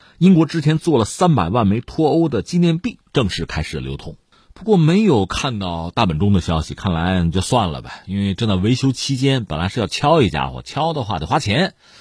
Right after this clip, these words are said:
这个钱政府可能还，还出不了，所以就算了，看来啊。呃，除了庆祝活动以外呢，就反对脱欧的人在英国多地有这个游行示威。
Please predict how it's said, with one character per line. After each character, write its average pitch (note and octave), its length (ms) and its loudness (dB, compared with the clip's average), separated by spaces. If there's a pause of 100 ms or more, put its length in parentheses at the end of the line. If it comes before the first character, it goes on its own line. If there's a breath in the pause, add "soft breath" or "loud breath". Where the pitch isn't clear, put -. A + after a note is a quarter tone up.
(100)
这 - 140 2
个 C#3 100 0
钱 G2 720 2 (460 soft breath)
政 G#2+ 160 2
府 F2 180 -4
可 - 120 -6
能 C#2 120 -4
还， D#2 260 -4
还 D2+ 120 -6
出 G3+ 160 -2
不 C4 60 4
了， C#2+ 180 0 (300)
所 F#2+ 180 2
以 F2 80 2
就 F2+ 120 0
算 G2+ 240 2
了， C2 60 -6
看 D#2+ 140 -8
来 D2 80 -6
啊。 D2 260 -8 (240 loud breath)
呃， F#2+ 140 0
除 D3+ 180 0
了 G3 80 4
庆 F#3 220 2
祝 C3+ 60 4
活 A#2 160 0
动 C#3+ 100 0
以 D2 120 0
外 A2 200 -2
呢， D#2 160 0
就 D2 120 -8
反 C#2 380 -2
对 F3+ 200 4
脱 - 240 -2
欧 A2 100 4
的 G2 80 -2
人 D#2+ 180 0
在 F2+ 60 0
英 F2+ 180 0
国 G2 80 2
多 F#2+ 200 -2
地 F2 160 -4
有 B1 180 -12
这 - 100 -14
个 C2 100 -10
游 D#2+ 160 -2
行 G2+ 140 0
示 - 180 -4
威。 B2+ 180 -2